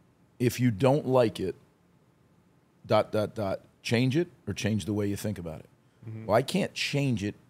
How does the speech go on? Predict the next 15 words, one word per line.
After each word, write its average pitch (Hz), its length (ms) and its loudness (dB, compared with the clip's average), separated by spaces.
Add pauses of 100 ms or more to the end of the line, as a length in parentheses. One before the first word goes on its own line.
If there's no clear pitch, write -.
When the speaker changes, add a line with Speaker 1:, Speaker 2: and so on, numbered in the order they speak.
(120)
Speaker 1:
unilaterally, 98 800 -2 (440)
or 101 120 -4
Speaker 2:
Yeah. 92 60 -2
Speaker 1:
I 95 40 -2
would, 98 380 -2
right? 104 180 -4
I'd 95 260 -6
make 98 260 -2
it, - 80 -6 (340)
I 104 100 -2
think, 98 240 -4
in 95 60 -4
a 92 40 -4
better 92 320 -2
format. 92 480 -6